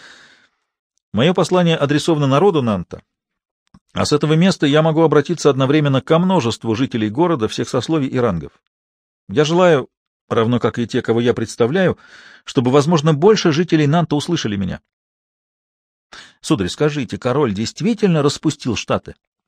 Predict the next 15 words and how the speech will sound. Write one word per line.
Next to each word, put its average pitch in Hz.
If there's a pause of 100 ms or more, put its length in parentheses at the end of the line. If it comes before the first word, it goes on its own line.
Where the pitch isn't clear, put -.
(300)
Андре 110
Луи 131
посмотрел 113
на 98
президента, 98
улыбнулся, 131 (100)
словно 123
прося 123
извинения, 113 (1000)
и 117
махнул 147
рукой 156
в 147
сторону 135
толпы. 135